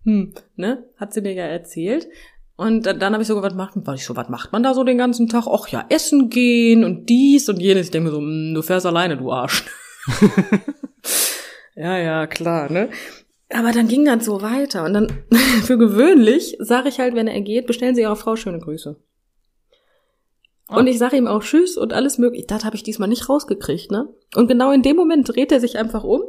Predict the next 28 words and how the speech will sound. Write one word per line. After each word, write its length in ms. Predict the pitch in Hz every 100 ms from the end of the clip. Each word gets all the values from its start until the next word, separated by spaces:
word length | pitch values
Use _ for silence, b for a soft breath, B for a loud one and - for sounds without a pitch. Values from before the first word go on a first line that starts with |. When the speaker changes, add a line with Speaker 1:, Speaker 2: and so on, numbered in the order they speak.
| - _ -
Speaker 1:
und 180 | 220 220
will 160 | 302
so 80 | 330
reflexartig 720 | 226 226 311 - - 247 254
wahrscheinlich 360 | 240 233 233 240
schon 120 | 240
sagen, 300 | 214 196 190
"Mach 220 | 220 359
ich", 260 | 220 262 -
es 120 | -
kam 240 | - 254 294
nichts 240 | 196 -
von 120 | 202
mir. 140 | 196 214
Und 140 | 226
da 120 | 226
hat 140 | 302 294
er 80 | 262
realisiert, 560 | 247 233 208 208 202
du 80 | 170
weißt 320 | 139 135 -
das. 340 | - - - _ _ _ _ _ -
Speaker 2:
Oh. 600 | 127 131 139 131 120 107
Speaker 1:
Das 120 | 196
hast 160 | 262 -
du 40 | 262
ihm 100 | 233
angesehen. 540 | 196 180 147 135 254